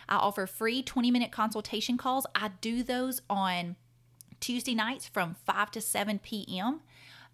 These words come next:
and w-, Saturday mornings from nine thirty to twelve thirty.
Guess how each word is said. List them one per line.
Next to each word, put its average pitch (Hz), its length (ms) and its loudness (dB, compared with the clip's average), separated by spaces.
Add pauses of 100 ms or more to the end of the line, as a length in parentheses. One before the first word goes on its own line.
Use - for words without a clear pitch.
(120)
and 254 480 6
w-, 180 240 -6 (180)
Saturday 226 460 2
mornings 202 600 0 (220)
from 202 320 2
nine 202 300 2
thirty 226 380 -2
to 214 180 -6
twelve 208 580 -2
thirty. - 540 -6